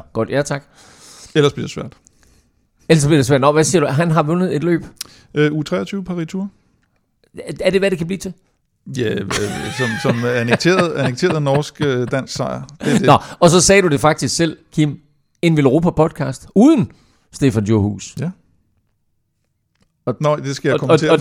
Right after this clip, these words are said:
Speaker 2: på.
Speaker 1: og det, og det er der, hvor du stopper. Ja, tak.
Speaker 2: Ja.
Speaker 1: Øh, Stefan kan ikke være med os. Han er på, øh, han har jo faktisk et civilt arbejde. Man skulle ikke tro det. Man skulle tro, at med, med den, med, med den vanvittige mængde information, han ligger inde med, når vi laver Veloropa-podcast,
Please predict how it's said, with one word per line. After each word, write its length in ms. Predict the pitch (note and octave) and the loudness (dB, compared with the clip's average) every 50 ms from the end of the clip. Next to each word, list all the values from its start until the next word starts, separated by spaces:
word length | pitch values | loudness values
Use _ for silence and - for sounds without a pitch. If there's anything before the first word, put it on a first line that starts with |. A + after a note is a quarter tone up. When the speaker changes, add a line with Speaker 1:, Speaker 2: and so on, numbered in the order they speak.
| C#3 - | 2 0
Speaker 2:
på. 60 | D3+ | 2
Speaker 1:
og 60 | - | 4
det, 180 | E3 E3 D#3+ - | 4 2 2 2
og 160 | G#2+ D3+ D3 | 0 0 0
det 60 | E3 | 0
er 40 | E3 | 0
der, 160 | C#3+ D#3 C#3+ | 2 2 2
hvor 100 | B2+ A2+ | 2 0
du 60 | A2+ A2 | -4 -6
stopper. 440 | - C3+ A#2+ A2 G#2 G#2 G#2 - - - | -6 -6 -6 -6 -6 -8 -12 -14 -10 -8
Ja, 80 | A#2+ | -6
tak. 220 | A#2 - A2+ G2 - - - - - - F3 - - - - | -4 -4 -4 -4 -6 -14 -20 -20 -16 -10 -10 -10 -10 -6 0
Speaker 2:
Ja. 520 | - D3 D3 C#3+ C#3 C#3 C3 C3 C3+ C3 B2+ | 2 4 6 6 4 4 2 2 0 0 -2
Speaker 1:
Øh, 60 | B2+ | 0
Stefan 300 | - E3 F3 D3+ D#3+ B2+ | 2 2 2 2 2 0
kan 80 | C#3 D3+ | 0 -2
ikke 100 | C#3 C#3 | 0 0
være 80 | B2 | 0
med 140 | C3 D3+ F#3 | 0 0 0
os. 180 | G#3 G3 - - | -2 -4 -8 -8
Han 220 | - - C#3+ C#3 C3+ | -4 -2 0 2 2
er 60 | B2+ | 0
på, 520 | - - B2+ A#2+ A2+ A2 A2 G#2+ G#2 G#2+ G#2 | 0 0 2 2 2 2 0 0 0 -2 -2
øh, 60 | F#2+ - - - | -4 -6 -12 -6
han 140 | - D3 C#3 | -4 -2 -2
har 200 | C3 E3 E3+ D#3+ | 0 0 0 0
jo 80 | C#3 A2+ | -2 -2
faktisk 320 | - B2 B2 C3 B2+ - | -4 -4 -4 -4 -6 -8
et 100 | A#2+ G2+ | -10 -8
civilt 320 | - - A#2+ B2+ A2+ G2 | -8 -6 -6 -6 -6 -6
arbejde. 340 | G2+ G2 F2+ - F2 F2 F#2+ | -8 -8 -10 -12 -14 -10 -8
Man 80 | A#2+ C3 | -8 -2
skulle 140 | A2+ E3 E3 | -2 -2 -2
ikke 80 | E3 | 0
tro 180 | - F#3+ F#3 E3 | -2 -2 0 0
det. 140 | C#3+ A#2+ A2 | -2 -4 -6
Man 120 | B2+ B2+ | -8 -6
skulle 160 | - C#3 - | -6 -8 -6
tro, 200 | D#3 D#3+ E3+ D3+ | -2 0 0 2
at 60 | B2+ | 2
med, 140 | B2 B2 A#2+ | 2 0 -2
med 160 | A#2 A#2+ B2 | -2 -4 -2
den, 300 | A#2+ C#3 D3 C#3+ C3 - | -2 -2 -2 -2 -4 -6
med, 100 | C3+ C3 B2 - _ | -6 -8 -8 -8 _
med 120 | B2+ B2 | -6 -6
den 260 | B2+ C#3+ C#3+ C3 - | -4 -6 -8 -6 -6
vanvittige 400 | C#3+ C#3+ E3+ E3+ D#3 D3+ B2+ B2+ | -4 -4 -4 -4 -4 -4 -4 -2
mængde 260 | A#2 C3 C#3+ C#3 A#2+ A2+ | -4 -4 -4 -4 -6 -6
information, 540 | A2 G2+ - A2 G#2+ G2+ - D3 C#3 A#2+ | -6 -6 -6 -6 -6 -4 -6 -6 -6 -4
han 120 | G2 A#2+ B2 | -4 -4 -4
ligger 200 | A2+ B2 A2+ A#2 A2+ | -4 -4 -4 -4 -4
inde 160 | A#2 C3 C#3 | -4 -4 -4
med, 100 | C3 A#2+ | -4 -4
når 100 | A2 A2 | -4 -4
vi 100 | G2+ G2+ | -4 -4
laver 160 | G#2 G#2+ G#2+ | -4 -6 -6
Veloropa-podcast, 960 | F#2 G2+ G#2 G2+ G2+ B2 B2 - - - G#2+ A2+ - - G#2+ G2+ G2 G2+ - | -6 -6 -8 -6 -8 -8 -10 -10 -8 -6 -6 -6 -4 -6 -6 -6 -6 -8 -10